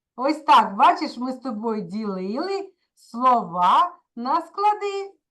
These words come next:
Молодчинка. Дивимось, хто нас зустрічає далі. Ой.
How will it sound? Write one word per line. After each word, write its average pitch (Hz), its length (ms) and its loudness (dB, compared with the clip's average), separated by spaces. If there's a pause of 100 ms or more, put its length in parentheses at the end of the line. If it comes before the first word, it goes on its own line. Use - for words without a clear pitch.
Молодчинка. 330 1120 -4 (300)
Дивимось, 226 640 -8
хто 247 160 -10
нас 220 200 -4
зустрічає 208 640 -4
далі. 170 640 2 (480)
Ой. 156 360 -12